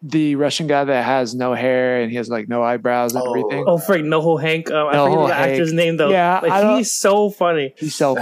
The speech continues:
Speaker 1: I
Speaker 3: Oh my
Speaker 1: love NoHo
Speaker 3: gosh.
Speaker 1: Hank. He's
Speaker 3: NoHo
Speaker 1: so
Speaker 3: Hank.
Speaker 1: damn
Speaker 3: Come
Speaker 1: funny.
Speaker 3: on, Barry. I thought we were friends. <laughs> He's so great.
Speaker 1: <laughs> That's pretty solid. Yeah.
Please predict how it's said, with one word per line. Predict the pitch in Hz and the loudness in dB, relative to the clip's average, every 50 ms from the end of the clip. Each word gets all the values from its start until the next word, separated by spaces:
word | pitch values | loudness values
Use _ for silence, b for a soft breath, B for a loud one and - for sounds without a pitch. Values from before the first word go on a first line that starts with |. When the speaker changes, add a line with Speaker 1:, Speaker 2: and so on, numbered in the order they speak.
| - | -4
Speaker 1:
I | - - - 160 160 160 | -2 0 0 2 2 2
Speaker 3:
Oh | 156 147 | 0 0
my | - 139 | 0 0
Speaker 1:
love | 143 143 | 0 0
NoHo | 139 139 139 139 127 127 135 139 | 0 0 2 2 2 2 2 2
Speaker 3:
gosh. | 127 117 | 2 2
Speaker 1:
Hank. | 131 127 123 131 131 - - - | 0 0 0 0 -4 -8 -12 -6
He's | - 151 156 139 - | -2 -2 -2 -2 0
Speaker 3:
NoHo | 156 160 | 0 0
Speaker 1:
so | 170 160 151 147 147 151 | 2 2 2 2 2 2
Speaker 3:
Hank. | 165 151 147 | 0 0 0
Speaker 1:
damn | 147 139 139 139 131 | 0 0 0 0 0
Speaker 3:
Come | 240 240 226 | 0 2 2
Speaker 1:
funny. | 247 311 349 | 2 2 0
Speaker 3:
on, | 247 | 0
Barry. | 143 135 123 135 165 208 233 | 0 0 0 2 2 0 0
I | 208 | 0
thought | 220 233 220 226 | 0 0 0 0
we | 233 240 | 2 0
were | 233 214 | 0 -2
friends. | - - 202 240 277 269 143 - - - - - - - | -2 -2 -2 0 0 0 -2 -4 -6 -6 -4 -2 -2 -2
<laughs> | |
He's | - - - - - - 277 233 - - - | 0 0 -2 0 0 0 0 0 -2 -4 -4
so | 285 269 240 233 214 208 | -2 0 0 0 2 2
great. | 165 147 - | 0 0 0
Speaker 1:
<laughs> | - 156 156 - - - - - 285 302 294 - | 0 0 0 0 0 0 0 0 -2 -2 0 -2
That's | 214 196 | -2 -2
pretty | 190 202 202 190 185 180 | 0 2 2 2 2 2
solid. | 160 175 170 170 165 160 160 165 170 165 - - | 2 2 2 2 2 2 0 -2 -2 -6 -8 -8
Yeah. | 226 269 202 196 170 - 156 190 170 156 143 180 | -4 -2 0 0 0 0 0 0 2 2 2 2